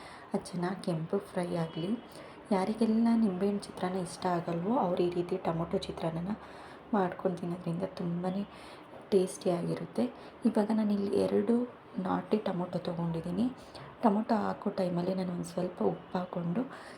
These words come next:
ಚೆನ್ನಾಗಿ ಬಾಡಿಸ್ಕೊತಾ ಇದ್ದೀನಿ. ಉಪ್ಪು ಹಾಕೋದ್ರಿಂದ ಟೊಮೊಟೊ ಆಗಿರ್ಬೋದು, ಈರುಳ್ಳಿ ಆಗಿರ್ಬೋದು, ಚೆನ್ನಾಗಿ ಬೇಗನೆ ಬೆಂದುಬಿಡುತ್ತೆ. ಇವಾಗ ನಾನು ಒಂದು ಲಿಡ್ ಕ್ಲೋಸ್ ಮಾಡಿಕೊಂಡು ಈ ರೀತಿ ನಾನು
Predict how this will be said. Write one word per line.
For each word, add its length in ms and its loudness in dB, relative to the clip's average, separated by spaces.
ಚೆನ್ನಾಗಿ 380 2
ಬಾಡಿಸ್ಕೊತಾ 640 -2
ಇದ್ದೀನಿ. 240 -2
ಉಪ್ಪು 220 -6
ಹಾಕೋದ್ರಿಂದ 540 0
ಟೊಮೊಟೊ 380 -2
ಆಗಿರ್ಬೋದು, 440 -2
ಈರುಳ್ಳಿ 340 0
ಆಗಿರ್ಬೋದು, 420 -4
ಚೆನ್ನಾಗಿ 380 2
ಬೇಗನೆ 400 0
ಬೆಂದುಬಿಡುತ್ತೆ. 640 -2
ಇವಾಗ 200 4
ನಾನು 200 2
ಒಂದು 120 -2
ಲಿಡ್ 180 -2
ಕ್ಲೋಸ್ 340 6
ಮಾಡಿಕೊಂಡು 580 -2
ಈ 120 8
ರೀತಿ 320 2
ನಾನು 200 2